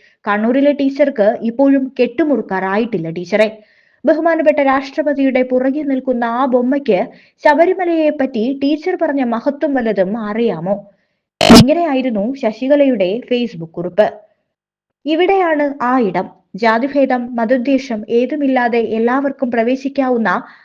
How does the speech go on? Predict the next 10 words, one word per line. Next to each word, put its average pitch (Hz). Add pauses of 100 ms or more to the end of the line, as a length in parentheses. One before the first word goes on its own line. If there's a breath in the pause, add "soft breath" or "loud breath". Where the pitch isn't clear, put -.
അയ്യപ്പന്റെ 269
സന്നിധാനം. 214 (260 soft breath)
വിവേചനമില്ലാത്ത 294
ഇടം. 202 (360 loud breath)
സമാദരണീയനായ 254
രാഷ്ട്രപതി 247
ദ്രൗപദി 262
മുർമു 269
സാധാരണക്കാരിൽ 254
സാധാരണക്കാരിയായി 262